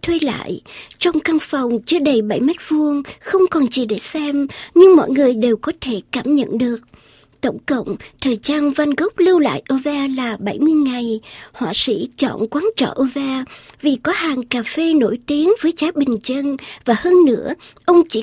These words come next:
cần một phòng để ngủ qua đêm. Chính vì vậy, căn phòng bảy mét vuông là đủ cho cách sống của Van Gogh. Vì ông là một người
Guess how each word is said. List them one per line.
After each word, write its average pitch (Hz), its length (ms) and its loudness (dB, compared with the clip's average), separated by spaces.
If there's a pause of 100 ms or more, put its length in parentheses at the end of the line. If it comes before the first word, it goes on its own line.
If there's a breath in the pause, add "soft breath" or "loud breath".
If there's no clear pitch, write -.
(100)
cần 254 220 2
một 233 160 -2
phòng 220 480 -4
để 220 100 2
ngủ 262 380 0
qua 302 160 -2
đêm. 285 420 0 (380)
Chính 349 240 4
vì 320 100 4
vậy, 165 380 -2 (280 loud breath)
căn 349 200 2
phòng 233 360 0
bảy 220 180 0
mét 320 160 2 (100)
vuông 302 340 2 (220 loud breath)
là 262 220 2
đủ 220 340 2
cho 294 300 0
cách 359 120 -2
sống 311 260 2 (140)
của 269 80 2
Van 285 200 2
Gogh. 339 280 -2 (500)
Vì 262 280 0
ông 330 180 4
là 311 100 6
một 240 260 2
người 247 320 2